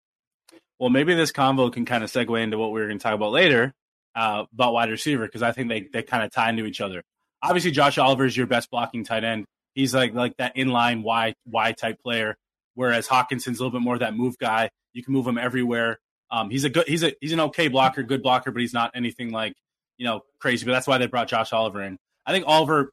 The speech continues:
also has that athleticism to kinda be a guy that can step in and, and, and catch some passes. We've seen it, um, obviously with Hockenson on the field, but I think Oliver can be kind of a, you know, a, a solid tight end two type. You know, he's a good, he's a good tight end two, right? Like,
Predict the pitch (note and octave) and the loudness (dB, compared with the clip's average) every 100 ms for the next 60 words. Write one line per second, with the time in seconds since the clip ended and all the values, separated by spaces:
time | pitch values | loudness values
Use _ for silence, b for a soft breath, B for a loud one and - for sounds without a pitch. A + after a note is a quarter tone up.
0 | _ C#3+ D3 C#3+ C#3 B2+ A#2+ A#2+ C3 B2+ | _ -4 -2 0 2 2 0 0 -2 -4
1 | B2 G#2+ G#2+ - C3 B2 G2 A#2+ A2+ A#2 | -6 -8 -10 -10 -8 -8 -4 -4 -2 -4
2 | A2+ A2+ A2+ G#2 A#2+ A2+ A#2+ A2+ G#2+ F#2+ | -4 -6 -10 -14 -10 -8 -8 -8 -8 -12
3 | - _ _ _ B2+ A2+ G2+ F#2+ - B2 | -18 _ _ _ -2 -2 -2 -8 -10 -4
4 | C#3+ B2+ C3+ - B2 A#2+ C3 A2+ C3 - | -2 -2 -4 0 0 0 -2 -2 -2 2
5 | C#3 C#3 - _ _ _ B2 A#2 B2 C3 | 2 2 -2 _ _ _ -6 -2 2 0
6 | C3 B2 A#2+ A#2 A#2 A#2+ B2 A#2 - B2 | 0 -4 -2 -4 -6 -6 -6 -6 -6 -6
7 | A#2 A#2 B2 A#2+ - G2 A#2+ B2 A#2+ B2 | -4 -6 -4 -8 -6 -2 -2 -2 -4 -4
8 | A#2+ B2 C3 B2 A#2 A2+ G2 _ _ _ | -4 -2 -4 -2 0 -2 -4 _ _ _
9 | _ _ B2 A2+ G#2+ G#2+ G2 G2 _ _ | _ _ -4 -2 -2 -2 -6 -12 _ _
10 | _ _ _ _ _ - C3+ - C#3+ D3 | _ _ _ _ _ -10 -2 4 6 6
11 | C#3 C3+ C3+ B2+ - C3+ C3+ B2+ _ - | 2 2 2 0 0 2 2 0 _ -2
12 | C3 - B2+ C#3 D3 C#3+ F3 C#3+ E3 F3+ | -2 -2 -2 0 0 0 0 0 -2 0
13 | D#3+ D#3+ D#3 C#3 B2+ D3 G#2+ A#2 C3+ C3 | 0 2 2 2 2 -2 0 0 0 -2
14 | A#2+ | -4